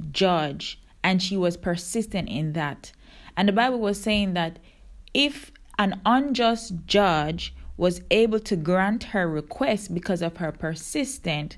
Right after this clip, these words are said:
how much more will God himself honor his children by answering their requests? So the first key in unlocking your prayer life,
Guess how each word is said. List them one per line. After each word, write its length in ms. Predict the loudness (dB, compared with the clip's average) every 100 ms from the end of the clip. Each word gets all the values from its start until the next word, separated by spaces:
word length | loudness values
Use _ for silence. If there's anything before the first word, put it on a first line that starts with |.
| -18 -20 -20 -20
how 340 | -10 0 2 2
much 400 | 0 -6 -4 0
more 680 | 2 4 4 2 0 -4 -8 -14 -20 -2
will 220 | 2 2
God 400 | 2 4 4 4
himself 880 | 0 0 -2 -4 0 2 0 -2 -10 -20 -20 -8 0
honor 600 | 2 2 0 -2 -6 -12 -20 -14
his 380 | -2 0 0
children 840 | -4 -2 0 -2 -2 -4 -4 -6 -10 -16 -4 2
by 260 | 4 2 0
answering 720 | 0 0 -2 -6 -6 -6 -6 -4
their 260 | 0 0
requests? 680 | -2 -6 -4 -4 -4 -10 -14 -18 -20 -20
So 600 | -14 -2 2 4 4 -2 -6 -2
the 100 | -2
first 640 | 2 2 4 0 -6 -14 -18 -18
key 460 | -14 -6 -2 0 -2 -2
in 120 | -2
unlocking 880 | 0 2 0 0 -2 0 0 -2 -6 -14 -18 -18 -6
your 180 | 0 2
prayer 460 | 2 2 2 4 2
life, 480 | 2 0 -2 -10